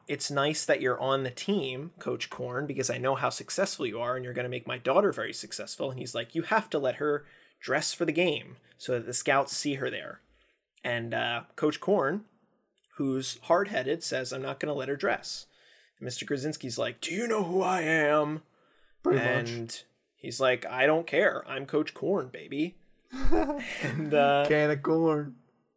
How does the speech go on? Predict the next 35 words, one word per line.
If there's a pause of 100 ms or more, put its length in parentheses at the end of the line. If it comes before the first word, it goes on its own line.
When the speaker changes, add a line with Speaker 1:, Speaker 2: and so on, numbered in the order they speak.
(340)
Speaker 1:
and, (640)
<laughs>
and,
uh,
ultimately,
she's
just
upset
because, (180)
not
because
of
the
scouts,
she
says, (280)
but
because
she
legitimately
loves
basketball, (240)
which (420)
was
not
the
first
impression
that
I
got
of
her,
but,
like,